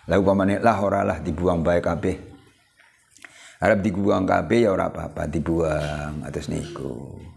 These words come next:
Niki mukun, mukur apa? Hmm, pelajaran upamane anak kulit bangkai,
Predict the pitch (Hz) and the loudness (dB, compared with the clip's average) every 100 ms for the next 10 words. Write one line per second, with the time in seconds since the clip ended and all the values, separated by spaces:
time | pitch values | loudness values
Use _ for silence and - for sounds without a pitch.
0 | _ _ _ - 80 101 95 98 87 - | _ _ _ -6 0 2 2 2 2 -4
1 | - - - 92 90 87 85 - 80 - | -12 -10 -2 2 4 4 0 -2 -4 0
2 | 107 107 - - - _ _ _ _ _ | 0 0 -6 -20 -20 _ _ _ _ _
3 | _ - - - 92 92 92 90 113 110 | _ -20 -12 -2 2 2 2 4 4 4
4 | 90 92 80 107 104 78 - - - - | 4 2 4 2 2 -2 -10 -18 -20 -20
5 | - - 90 92 87 87 87 87 78 80 | -12 -2 2 4 4 2 0 0 -2 0
6 | 82 82 - - - 92 95 80 82 78 | -2 -4 -10 -16 0 2 2 2 -2 0
7 | 107 117 131 139 - | 0 2 2 0 -6